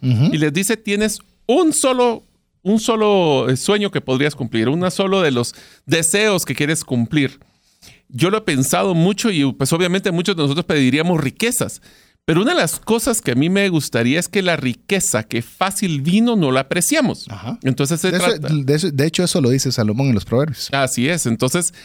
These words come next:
Speaker 2: lo que queremos nosotros, lo que he pensado es, me encantaría tener la sabiduría para poder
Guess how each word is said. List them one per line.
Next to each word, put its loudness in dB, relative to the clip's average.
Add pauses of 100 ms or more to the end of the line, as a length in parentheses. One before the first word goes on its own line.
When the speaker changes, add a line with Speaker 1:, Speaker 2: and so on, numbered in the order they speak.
(140)
Speaker 2:
lo 2
que 0
queremos 0
nosotros, 0
lo 2
que -2
he -2
pensado 0
es, -2
me 2
encantaría 0
tener 0
la -2
sabiduría 0
para -2
poder 2